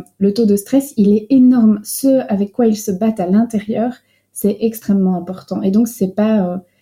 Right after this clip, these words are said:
c'est pas des chochottes, quoi. C'est pas, c'est pas rien du tout.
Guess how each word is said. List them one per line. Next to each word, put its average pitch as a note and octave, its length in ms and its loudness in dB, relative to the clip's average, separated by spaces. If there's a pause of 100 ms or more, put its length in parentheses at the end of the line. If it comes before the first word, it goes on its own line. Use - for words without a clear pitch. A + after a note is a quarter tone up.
(420)
c'est - 140 -6
pas A#3+ 120 2
des G#3+ 120 4
chochottes, - 500 -8
quoi. G#3+ 180 -8
C'est G3+ 180 -4
pas, A3+ 260 -4 (240)
c'est A3 140 -2
pas A#3+ 120 0
rien B3+ 500 2
du G#3+ 200 2
tout. A3 320 -2